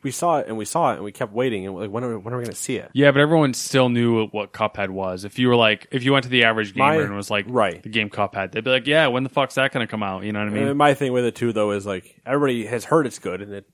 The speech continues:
Speaker 1: it is good and that's fine. But then everybody also knows how hard it is,
Speaker 2: Mm-hmm.
Speaker 1: and you still have a bunch of people jumping in. I'm like,
Speaker 2: Yeah.
Speaker 1: "You know what? Power on ya."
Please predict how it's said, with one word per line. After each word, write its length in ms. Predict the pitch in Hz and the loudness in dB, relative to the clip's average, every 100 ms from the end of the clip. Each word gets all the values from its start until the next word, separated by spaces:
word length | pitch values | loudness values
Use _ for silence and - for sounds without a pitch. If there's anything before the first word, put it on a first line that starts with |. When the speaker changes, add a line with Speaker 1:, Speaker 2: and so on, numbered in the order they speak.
| - | -10
Speaker 1:
it 160 | 107 | -6
is 180 | 123 104 | -4 -4
good 280 | 117 104 87 | -4 -4 -4
and 100 | 107 | -10
that's 140 | 104 | -10
fine. 300 | - 98 85 - _ _ _ _ _ _ _ | -6 -6 -8 -18 _ _ _ _ _ _ _
But 220 | 110 - | -2 0
then 140 | 117 104 | -2 -2
everybody 260 | 113 107 | -2 -2
also 160 | 107 110 | -4 -4
knows 140 | 104 | -6
how 100 | 101 | -6
hard 300 | - 104 110 | 0 2 2
it 100 | 120 | 0
is, 320 | 135 143 - _ _ | -4 -6 -10 _ _
Speaker 2:
Mm-hmm. 400 | 127 110 104 - | -8 -4 -6 -6
Speaker 1:
and 80 | 113 | -6
you 60 | 113 | -4
still 220 | - 123 | -2 -2
have 140 | 113 | -2
a 40 | 98 | -6
bunch 180 | 101 | -8
of 60 | - | -8
people 160 | 98 92 | -10 -8
jumping 320 | 95 87 87 | -10 -10 -12
in. 80 | 82 | -14
I'm 60 | - _ _ - | -18 _ _ -4
like, 140 | 95 | 2
Speaker 2:
Yeah. 140 | 123 | 2
Speaker 1:
"You 40 | 127 | 2
know 80 | 190 | 0
what? 220 | 226 - | -2 0
Power 240 | 175 175 | 0 0
on 140 | 143 | -2
ya." 100 | 98 | -6